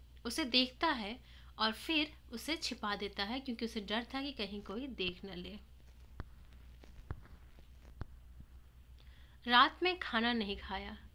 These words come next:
पेट जैसे भरा हुआ था, सारा घर चिंतित हो गया,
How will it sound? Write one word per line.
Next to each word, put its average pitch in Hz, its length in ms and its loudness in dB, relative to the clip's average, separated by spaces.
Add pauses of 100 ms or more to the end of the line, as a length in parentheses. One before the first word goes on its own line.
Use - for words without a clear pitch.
(260)
पेट 233 260 6
जैसे 220 320 0
भरा 208 280 2
हुआ 196 260 -2
था, 214 240 -12 (560)
सारा 311 260 10
घर 320 200 4
चिंतित 233 520 -2
हो 190 100 -2
गया, 190 260 -8